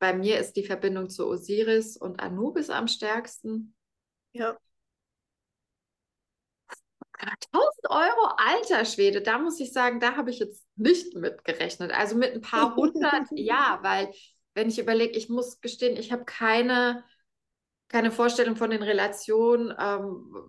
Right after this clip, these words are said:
Speaker 1: wie viel das für einen Ägypter ist. Ich weiß halt nur, für, für ein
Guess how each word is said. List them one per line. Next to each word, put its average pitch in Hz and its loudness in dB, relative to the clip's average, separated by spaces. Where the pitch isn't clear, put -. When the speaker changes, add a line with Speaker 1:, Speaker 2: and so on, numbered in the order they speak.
Speaker 1:
wie 226 2
viel 240 4
das 214 2
für 214 0
einen 202 -2
Ägypter 220 0
ist. - -2
Ich - -6
weiß 165 0
halt 214 0
nur, 214 0
für, 196 -2
für 202 -4
ein 190 -6